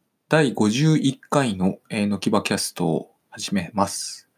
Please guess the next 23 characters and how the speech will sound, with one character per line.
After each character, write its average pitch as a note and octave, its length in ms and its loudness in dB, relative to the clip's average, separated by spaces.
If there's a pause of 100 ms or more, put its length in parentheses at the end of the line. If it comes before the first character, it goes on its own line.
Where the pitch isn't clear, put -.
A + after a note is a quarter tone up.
(440)
今 G3+ 120 8
日 - 20 6
は F#2+ 100 2
シ - 180 2
ン D#3 200 6
グ D2+ 80 -6
ル - 100 -8
で - 100 -10
す。 - 280 -12
要 C#3 160 2
す - 160 -2
る A#2 80 -2
に、 F2+ 240 -4
私 C3+ 360 2
一 G3+ 220 4
人 F3+ 100 4
で - 100 -2
喋 - 260 -10
り - 100 -16
ま - 140 -20
す。 - 180 -20 (840)
で、 B2+ 260 4
え B2 60 4